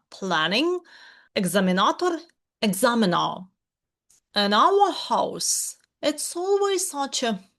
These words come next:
hmm, if he passes an exam. У нас вдома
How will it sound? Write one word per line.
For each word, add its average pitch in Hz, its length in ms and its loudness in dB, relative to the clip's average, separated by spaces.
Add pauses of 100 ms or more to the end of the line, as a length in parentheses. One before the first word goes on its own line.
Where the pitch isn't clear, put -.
hmm, 190 380 -4 (420)
if 208 220 2
he 214 80 0
passes 226 680 0
an 170 200 2
exam. 170 580 -4 (880)
У 190 140 2
нас 349 300 4
вдома 370 720 6